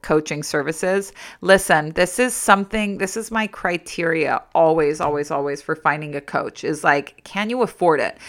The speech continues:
Your coaching fee should not be more than ten percent of your annual income. So if it's a lump coaching fee, let's say it's, you know, twenty grand, then you, then this should not be more than fifty percent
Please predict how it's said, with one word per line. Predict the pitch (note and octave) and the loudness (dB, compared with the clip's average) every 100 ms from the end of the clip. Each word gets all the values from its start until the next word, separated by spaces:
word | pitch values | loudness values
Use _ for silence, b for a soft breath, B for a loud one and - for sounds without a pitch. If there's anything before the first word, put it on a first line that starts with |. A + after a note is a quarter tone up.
| B B | B B
Your | F3 F#3+ A#3 C#4 D#4+ D#4+ | 0 4 6 6 4 0
coaching | - A3+ A#3 - B3 B3+ | 0 0 0 -4 -6 -6
fee | - F#3+ G#3+ | -6 -4 -4
should | - F#3+ E3+ | -4 -6 -2
not | E3+ E3+ F#3 | 0 0 -2
be | G3+ | -4
more | F#3+ E3+ D#3 E3+ | -2 0 2 0
than | E3+ D#3+ D#3 | 0 -4 -4
ten | - D#3+ D#3+ | -2 -2 0
percent | E3+ E3 - D3+ F#3 A#3 _ _ _ _ _ _ | -2 -2 0 0 0 -2 _ _ _ _ _ _
of | E3+ E3 D#3 D3+ D#3 - | 8 10 8 4 -4 -10
your | D#3+ D#3 D#3 D3+ - | 0 2 4 2 0
annual | D#3 D#3 D#3 C#3 | -4 -4 -4 -4
income. | C#3 D3 - C#3+ | -6 -6 -6 0
So | G3 | 2
if | F3 | 2
it's | G#3 | 2
a | A#3 | 0
lump | F#3 E3+ F3 - | 4 4 4 0
coaching | F3+ D#3+ - G3+ | 0 0 -2 -8
fee, | A#3+ A#3+ C4 _ _ _ | -6 -8 -10 _ _ _
let's | F#3 E3+ | -10 -6
say | F#3+ E3 | -2 0
it's, | D#3+ - | -2 -8
you | D3+ | -6
know, | D3 | -8
twenty | - F3 E3 | -4 -4 -2
grand, | D3 D3+ F3+ A#3 b b b b b - | -2 -2 -2 -6 b b b b b 2
then | F3+ E3+ E3+ | 2 4 0
you, | E3 F#3 G3 G3 | 0 4 4 2
then | E3 F#3 F#3 E3 D#3+ D#3 - _ D3+ | 0 2 2 2 -2 -6 -10 _ -10
this | D#3+ F3+ | -6 -6
should | - G#3+ F3+ | -2 0 0
not | F3 D#3+ F3+ E3+ D3 | 4 6 6 2 -8
be | D#3+ D#3 F3+ A3 - | -4 -4 -4 -8 -8
more | D#3 E3 D#3+ E3 G3 G#3 | -4 -2 2 2 0 -4
than | E3 F3+ D#3+ | -4 -2 -2
fifty | - E3+ E3 E3+ | -4 -4 -4 -8
percent | - E3+ - D#3 F3+ | -2 -2 0 0 0